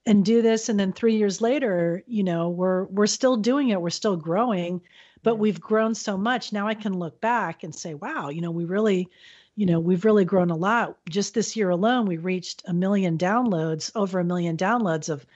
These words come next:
Speaker 1: content from our site,
Speaker 2: Mm.
Speaker 1: when before it was, you know, I called it tumbleweeds and crickets. Like, there was nobody coming to the site. So,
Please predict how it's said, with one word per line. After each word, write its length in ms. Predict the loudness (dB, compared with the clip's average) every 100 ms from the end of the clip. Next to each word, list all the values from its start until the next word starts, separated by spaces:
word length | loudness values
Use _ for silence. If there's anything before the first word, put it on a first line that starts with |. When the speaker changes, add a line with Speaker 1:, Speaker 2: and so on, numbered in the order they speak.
| _ _ -6
Speaker 1:
content 420 | -2 -2 -2 -4
from 160 | -4
our 120 | -4 -4
site, 580 | -2 0 2 0 -4 _ _ _ -10
Speaker 2:
Mm. 40 | -2
Speaker 1:
when 200 | 0 2
before 800 | -2 -4 -2 0 2 0 -2 -8 _ _ _ -4
it 120 | -2
was, 320 | -2 -4 -6 -6
you 120 | -6
know, 60 |
I 180 | -4 -8
called 280 | -4 -2 -2
it 100 | -2
tumbleweeds 540 | -2 0 0 0 0
and 80 | -4
crickets. 500 | -6 -8 -6 -6 -6
Like, 140 | -10 -4
there 140 | -2
was 220 | -2 -2
nobody 560 | 0 0 0 -2 -4 -8 -10
coming 260 | -4 -4 -4
to 100 | -6
the 100 | -6
site. 420 | -4 -4 -6 -10 -18 -20 -18 -16
So, 540 | -2 2 4 4 2